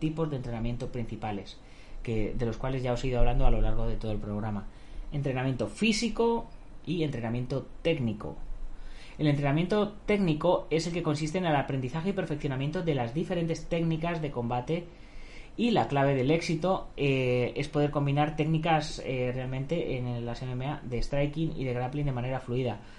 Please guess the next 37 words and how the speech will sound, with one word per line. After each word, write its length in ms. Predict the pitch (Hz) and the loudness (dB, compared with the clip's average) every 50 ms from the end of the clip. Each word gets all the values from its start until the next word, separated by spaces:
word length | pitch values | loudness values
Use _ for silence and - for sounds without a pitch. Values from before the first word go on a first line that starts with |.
| - - - - - - - | -18 -18 -16 -12 -10 -4 0
Eso 320 | 170 175 165 - 170 170 | 0 0 2 2 0 0
es 140 | 170 175 175 | 0 0 0
lo 100 | 175 147 | 0 0
que 80 | 156 | 0
hace 360 | 147 139 - 170 175 185 - - - - - | 0 0 0 -2 -2 -4 -4 -8 -14 -12 -8
de 300 | - 139 131 127 131 127 | -4 -4 -2 -2 -2 -2
mane-, 320 | 123 120 117 117 117 - - 78 | -2 -2 -2 -2 -2 -4 -4 -6
en, 340 | 110 117 117 117 117 113 113 | -6 -4 -4 -4 -4 -4 -4
de 100 | 113 113 | -6 -6
manera 340 | 113 113 113 120 123 139 135 | -6 -6 -4 -4 -4 -4 -4
excepcional, 580 | 131 - - 123 - 131 120 127 135 156 151 - - - - | -6 -6 -8 -8 -6 -6 -4 -4 -4 -4 -6 -6 -10 -12 -10
eh, 500 | 123 120 113 107 107 107 104 104 101 98 | -8 -6 -6 -6 -6 -6 -6 -8 -8 -6
bueno, 200 | - 113 101 - - - | -6 -6 -6 -6 -8 -8
es, 180 | 110 107 - | -8 -8 -8
es 220 | - - 120 120 143 | -8 -8 -6 -4 -4
lo 80 | 135 | -4
que 80 | - 123 | -4 -4
marca 260 | 131 135 135 - 135 | -4 -4 -4 -2 -2
la 60 | 123 | -2
diferencia 400 | 117 113 - 117 117 113 - 139 | 0 0 0 -2 -2 -2 -2 0
en 80 | 135 127 | 0 0
los, 320 | 113 107 101 - - - | 0 0 -2 -4 -6 -6
en 100 | - 110 | -6 -4
los 140 | 110 95 - | -4 -6 -6
campeones 500 | - 104 101 101 104 107 110 113 113 110 | -8 -10 -8 -8 -6 -6 -4 -4 -6 -4
de, 540 | 113 107 104 101 101 98 101 101 98 95 - - - - - - - - - | -4 -4 -4 -4 -4 -4 -4 -6 -6 -8 -10 -14 -16 -16 -18 -18 -16 -12 -6
de 60 | 104 | -4
M 120 | 104 104 101 | -2 -2 -2
M 140 | 98 104 123 | -2 -2 -2
A. 160 | 127 120 - - - - - - - - - - - - - - - | -2 -4 -6 -8 -16 -18 -18 -18 -16 -16 -16 -18 -16 -18 -18 -14 -8
Eh, 500 | 135 127 117 113 110 107 107 104 - - - | -4 -2 -2 0 0 0 0 -2 0 2 4
toda 160 | 131 123 123 | 4 4 4
esa, 120 | 117 131 | 2 2
esa 320 | 120 - 120 117 - 127 107 | 0 -2 -2 -2 -2 -2 -2
transición 1000 | 120 120 113 - - 110 104 127 131 135 135 131 131 131 131 127 113 101 104 107 | -2 -4 -4 -2 -4 -4 -2 0 0 0 2 0 -2 -2 -2 -4 -4 -6 -4 -4
de, 460 | 117 117 113 113 110 110 107 104 - - | -4 -2 -2 -2 -2 -2 -2 -4 -4 -4
de, 160 | 117 113 107 | -4 -4 -6